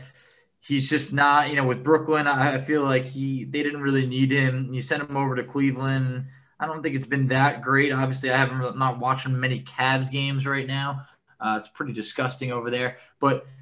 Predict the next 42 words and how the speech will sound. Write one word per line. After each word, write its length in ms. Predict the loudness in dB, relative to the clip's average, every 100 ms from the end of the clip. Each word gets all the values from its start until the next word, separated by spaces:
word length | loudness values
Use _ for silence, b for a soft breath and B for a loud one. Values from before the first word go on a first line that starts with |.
| b 4
Taurean 280 | 6 6 6
Prince, 240 | 4 6
actually, 420 | 4 4 4 0
he, 320 | 0 0 0
he 60 | 0
does 220 | 0 -2
bring 240 | 2 4 4
a, 40 |
a 300 | 2 4 4
bunch 460 | 6 6 4 0 -6
to 60 |
the 100 | -4
table. 540 | 0 2 2 -2 -6 -12 _ _ _ -6
Uh, 440 | 2 4 4 2
it's, 220 | -2 -4
it's 180 | -8 2
not 160 | 4 4
a 40 |
sexy 480 | 0 -4 -4 -4 -8
trade 360 | 0 2 2 0
by 160 | 0
any 140 | -2 -6
means, 440 | -6 -8 -8 -12 _
but 280 | -2 -2 -2 B B B -6
at 100 | -6
the 60 |
same 380 | -2 0 0 -4
point, 380 | -4 -4 -4 -8 _ _ _ _ _
I'm 80 | -6
trying 300 | -2 2 4
to 60 | 2
remember 460 | 2 0 2 4
if 140 | 2 -2
Prince 280 | -6 -6 0
has 240 | 0 0
money 640 | -2 -2 0 0 0 0
left 280 | 2 2 0
on 100 | -4
his 160 | -4 -4
deal 220 | 0 0
moving 260 | 0 -4 -6
forward. 540 | -2 -2 -2 -4 -14